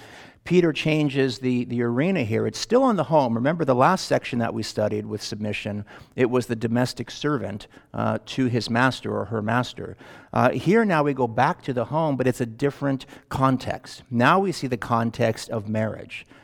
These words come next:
the context of the relationship between, uh, first in verses one through six, a wife with a husband who is called disobedient to the word. And so we'll talk about what that means in just a bit. And then rounding this out in verse seven,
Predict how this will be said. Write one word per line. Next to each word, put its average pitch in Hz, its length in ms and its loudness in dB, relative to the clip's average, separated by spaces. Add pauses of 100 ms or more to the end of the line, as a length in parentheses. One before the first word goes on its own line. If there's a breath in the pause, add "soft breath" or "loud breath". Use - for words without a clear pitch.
(160 loud breath)
the 117 100 -4
context 139 580 2
of 120 60 -8
the 113 80 -2
relationship 131 720 0
between, 120 580 -2 (300 loud breath)
uh, 113 160 0
first 214 440 2
in 123 80 0
verses 117 360 -2
one 127 240 0
through 117 140 -6
six, - 480 -2 (300 loud breath)
a 113 80 0
wife 131 540 4
with 123 340 0
a 120 120 2
husband 131 640 0
who 117 240 -2
is 117 340 -4
called 113 460 -2
disobedient 120 760 0 (100)
to 110 100 -10
the 98 80 -8
word. 104 380 -2
And 98 100 -12
so 110 100 -8
we'll 104 120 -8
talk 113 280 0
about 110 240 0
what 110 140 -4
that 123 240 2
means 104 420 -6 (400 loud breath)
in 113 160 0
just 107 260 -6
a 101 40 -8
bit. 117 380 0 (280 loud breath)
And 123 120 4
then 123 140 6
rounding 131 380 2
this 139 220 0
out 127 180 6
in 120 160 -2
verse 117 240 -2
seven, 120 460 0